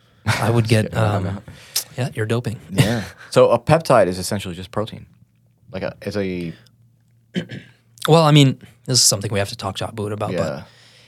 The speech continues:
Speaker 1: it's, um, it's a variation of a protein, I think. It just comes down to the amino acid
Speaker 2: Yeah.
Speaker 1: sequence, I think.
Speaker 2: Yeah, yeah.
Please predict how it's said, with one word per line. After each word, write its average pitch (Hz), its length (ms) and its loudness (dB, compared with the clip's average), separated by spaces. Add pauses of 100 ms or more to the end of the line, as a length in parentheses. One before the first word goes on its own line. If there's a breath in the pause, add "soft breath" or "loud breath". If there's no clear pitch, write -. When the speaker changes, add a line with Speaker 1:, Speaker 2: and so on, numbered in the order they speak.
Speaker 1:
it's, - 280 2
um, 117 420 6 (480)
it's - 160 2
a 139 40 6
variation 120 760 4
of 95 100 -6
a 90 60 -8
protein, 101 400 -10
I - 80 -20
think. - 380 -18
It - 40 -20
just - 180 2
comes 113 160 2
down 98 200 0
to 104 80 -12
the 95 120 -8
amino 92 320 -8
acid - 260 -6
Speaker 2:
Yeah. - 20 -8
Speaker 1:
sequence, - 360 -4
I - 60 -16
think. - 280 -20
Speaker 2:
Yeah, - 40 -20 (140)
yeah. - 60 -20